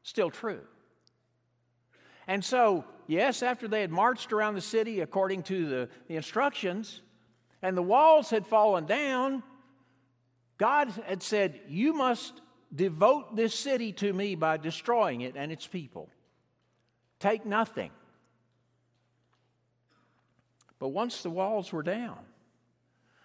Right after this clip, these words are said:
a man named Achan found his wandering eye lusting after some gold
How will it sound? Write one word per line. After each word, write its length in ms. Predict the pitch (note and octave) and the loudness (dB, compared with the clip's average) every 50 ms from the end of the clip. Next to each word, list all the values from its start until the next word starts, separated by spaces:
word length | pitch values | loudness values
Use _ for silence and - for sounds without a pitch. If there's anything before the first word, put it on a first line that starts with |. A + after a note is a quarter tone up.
| _ _ _ _ - | _ _ _ _ -10
a 80 | A#2+ | -8
man 380 | B2+ D3 E3+ F#3+ G3 G3 F#3+ F#3 | -6 -4 -4 -4 -4 -4 -6 -6
named 280 | F#3 G3 G3 F#3 E3+ | -6 -6 -6 -6 -8
Achan 520 | - E3+ F3 F3 G3+ - - B2 F2+ - - - _ _ _ _ _ _ _ _ _ _ _ _ _ _ _ _ _ _ _ _ _ _ _ _ _ _ _ | -8 -6 -6 -6 -6 -6 -10 -12 -12 -12 -18 -20 _ _ _ _ _ _ _ _ _ _ _ _ _ _ _ _ _ _ _ _ _ _ _ _ _ _ _
found 400 | - - F#3+ G#3+ A3+ A#3 A#3 G3+ | -4 -2 0 0 0 0 0 0
his 240 | F#3+ A3 G#3+ E3+ E3+ | 0 -2 -2 -2 -4
wandering 600 | E3+ F3+ G3+ A3+ A3+ A3+ G#3+ G#3+ G#3 G#3 G3 F#3+ | -4 -2 -2 -2 -2 -2 -2 -2 -2 -2 -4 -6
eye 600 | F3+ E3 F#3+ G3 G#3 F#3 C3+ F#2 E2 - - - - - _ _ _ _ _ _ _ _ _ _ _ _ _ _ _ _ _ _ _ _ _ _ _ B2 | -6 -6 -6 -6 -6 -6 -8 -8 -8 -12 -16 -20 -20 -20 _ _ _ _ _ _ _ _ _ _ _ _ _ _ _ _ _ _ _ _ _ _ _ 2
lusting 480 | C#3+ F3+ A3 - - - A#3 G#3 G3 | 4 4 4 2 -2 -8 -6 -6 -4
after 260 | F#3+ G3+ G3+ - G#3+ | -4 -4 -4 -6 -8
some 260 | F#3 - - F#3 F3 D#3 | -10 -6 -6 -6 -4 -2
gold 560 | D3 E3+ G#3 G#3 F#3 B2+ G2+ E2+ - - | -2 0 0 -2 -4 -4 -8 -12 -14 -20